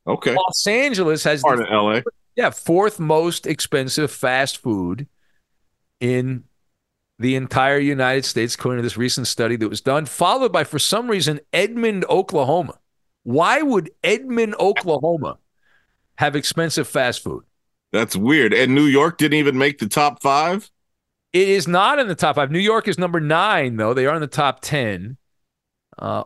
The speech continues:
Speaker 2: Oklahoma's the outlier. All the other ones are either in Hawaii, Alaska, California. There's a lot in, in Washington State.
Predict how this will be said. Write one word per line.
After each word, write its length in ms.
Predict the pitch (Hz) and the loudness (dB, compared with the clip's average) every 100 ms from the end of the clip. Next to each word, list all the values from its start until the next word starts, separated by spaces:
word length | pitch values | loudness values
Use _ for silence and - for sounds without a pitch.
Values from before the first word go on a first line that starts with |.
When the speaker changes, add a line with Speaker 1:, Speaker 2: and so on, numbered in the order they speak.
| - | 0
Speaker 2:
Oklahoma's 800 | 202 - 370 160 202 220 170 117 | 0 0 -2 0 0 0 -2 -2
the 160 | 131 | -2
outlier. 840 | 123 156 180 135 113 104 117 143 - _ _ _ _ _ _ - | 0 0 0 -2 0 0 -2 -6 -14 _ _ _ _ _ _ 0
All 180 | 196 | 0
the 140 | 262 202 | 2 2
other 160 | 220 190 | 2 2
ones 280 | 160 139 | 0 0
are 200 | 139 127 | 0 0
either 500 | 131 143 143 131 127 | 0 -2 0 0 0
in 440 | 123 131 139 131 127 | -2 -2 -2 -4 -4
Hawaii, 640 | 127 131 143 175 196 180 | -2 2 2 2 0 0
Alaska, 1040 | 139 139 139 147 147 - 156 143 139 139 - _ _ | 0 0 2 2 0 -2 0 2 0 -2 -8 _ _
California. 880 | 143 160 160 - 147 135 135 131 131 | 0 0 0 -2 -2 -2 -2 0 0
There's 140 | 135 | 0
a 60 | 135 | 2
lot 340 | 139 165 214 | 2 2 2
in, 140 | 208 143 - | 0 -4 -6
in 220 | 147 135 | -6 -4
Washington 760 | 117 127 160 170 180 143 147 113 | -2 0 0 -2 -8 -6 -6 -6
State. 580 | - - - 98 - | -6 -6 -4 -6 -8